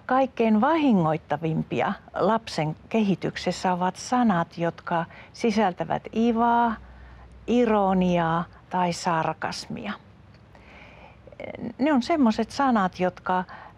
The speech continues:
lyövät leiman, jota lapsi ei unohda, vaan hän uskoo, että hän on jotenkin typerä tai huono. Ja vanhemmilla tai isovanhemmillakin on joskus taipumus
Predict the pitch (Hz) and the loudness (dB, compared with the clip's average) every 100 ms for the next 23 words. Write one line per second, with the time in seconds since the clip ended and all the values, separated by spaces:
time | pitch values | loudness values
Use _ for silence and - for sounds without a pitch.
0 | - - - 220 262 247 208 - 220 240 | -14 -12 -6 0 2 4 2 2 2 4
1 | 240 180 160 165 156 156 - 156 151 - | 4 4 2 0 0 -2 -2 0 0 -4
2 | - - 190 190 - - - 185 185 165 | -12 -4 -2 -2 -6 -8 -6 -2 0 0
3 | 170 180 - - - - 202 185 135 - | 0 -4 -8 -20 -18 -2 2 2 2 -2
4 | - - - - - 214 202 233 240 240 | -6 -8 -10 -20 -6 0 2 2 2 2
5 | 233 - - 165 160 - 175 175 220 214 | 0 -2 -4 -2 -2 -4 -6 -2 2 4
6 | 196 196 202 165 - 160 - 208 - 175 | 4 0 -2 -4 -4 -6 -2 -2 0 0
7 | 165 156 - 135 160 - 165 135 101 78 | 0 -2 -2 -4 -4 -4 -2 0 0 0
8 | 220 - - - - - - - - - | -4 -6 -20 -20 -20 -20 -18 -18 -18 -18
9 | - 226 247 226 226 - - - - 220 | -6 0 2 2 -2 -6 -20 -20 -14 -4
10 | 269 330 294 226 220 214 214 - - - | -2 2 4 6 4 4 0 -4 -16 -4
11 | 240 233 294 349 302 208 190 190 180 180 | 0 0 0 2 2 4 4 4 4 4
12 | 190 - 254 330 339 - 285 - 226 185 | 2 0 0 0 -2 -4 -4 -2 0 0
13 | - 143 156 175 - | -2 -2 -2 -2 -8